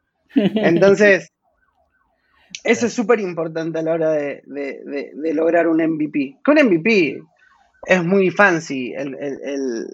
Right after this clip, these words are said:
Speaker 2: el acrónimo,
Speaker 1: No.
Speaker 2: digamos. Es un
Speaker 1: Sí.
Speaker 2: producto mínimo viable. Es un experimento. Y está re bien equivocarse, está re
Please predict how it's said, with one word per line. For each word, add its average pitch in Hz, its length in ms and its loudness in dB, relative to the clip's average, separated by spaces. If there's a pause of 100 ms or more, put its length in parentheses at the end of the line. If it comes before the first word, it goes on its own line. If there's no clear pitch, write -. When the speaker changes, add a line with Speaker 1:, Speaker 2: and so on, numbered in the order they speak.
Speaker 2:
el 151 200 -4
acrónimo, 165 500 2
Speaker 1:
No. 139 40 -2
Speaker 2:
digamos. 139 400 -2
Es 208 180 2
un 147 120 -2
Speaker 1:
Sí. 135 60 -8
Speaker 2:
producto 165 420 2
mínimo 180 480 0
viable. 180 480 4 (960)
Es 220 180 -2
un 196 100 0
experimento. 156 720 -4 (240)
Y 160 140 -10
está 214 280 0
re 202 220 0
bien 208 260 -6
equivocarse, 139 500 -10
está 180 260 -6
re 185 380 -6